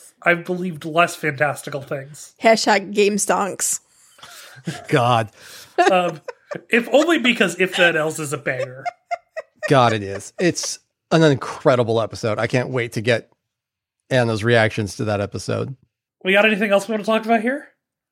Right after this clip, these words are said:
Speaker 2: Not for me. Um,
Speaker 1: Okay.
Speaker 2: uh, well,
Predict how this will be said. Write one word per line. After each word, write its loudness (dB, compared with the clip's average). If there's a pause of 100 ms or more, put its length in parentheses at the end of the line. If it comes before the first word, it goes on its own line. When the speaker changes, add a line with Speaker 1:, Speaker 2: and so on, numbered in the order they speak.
(200)
Speaker 2:
Not 2
for 2
me. 0 (640)
Um, -6
Speaker 1:
Okay. 0
Speaker 2:
uh, 2 (120)
well, 4